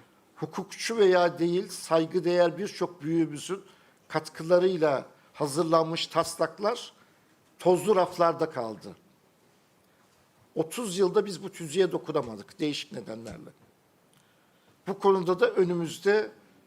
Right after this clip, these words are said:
bir altın fırsat vardır. Tüzüğün iki bin onda yürürlüğe girdikten sonra on iki yıllık sürede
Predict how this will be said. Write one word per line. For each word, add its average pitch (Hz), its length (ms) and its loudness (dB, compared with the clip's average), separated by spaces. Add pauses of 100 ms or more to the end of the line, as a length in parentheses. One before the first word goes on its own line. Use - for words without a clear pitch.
(240)
bir 170 220 2
altın 175 320 2
fırsat 147 500 -4
vardır. 139 680 -4 (1400)
Tüzüğün 185 540 -2 (1080)
iki 185 320 -6
bin 190 60 0
onda 190 280 4
yürürlüğe 180 400 2
girdikten 170 540 0
sonra 151 420 -4 (140)
on 208 140 0
iki 208 280 -2
yıllık 160 320 -2
sürede 165 500 -2